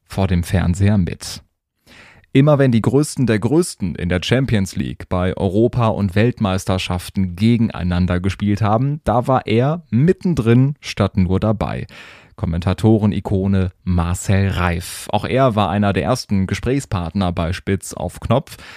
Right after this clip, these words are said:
Er ist meinungsstark, polarisiert gerne, spricht Klartext und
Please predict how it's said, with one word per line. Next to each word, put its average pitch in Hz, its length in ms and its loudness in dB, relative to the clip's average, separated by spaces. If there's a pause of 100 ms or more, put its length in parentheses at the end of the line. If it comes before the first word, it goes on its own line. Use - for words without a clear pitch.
(200)
Er 110 140 2
ist 110 100 -2
meinungsstark, 139 960 0
polarisiert 123 720 -2
gerne, 120 420 2
spricht 113 360 -2
Klartext 120 760 -2
und 135 260 0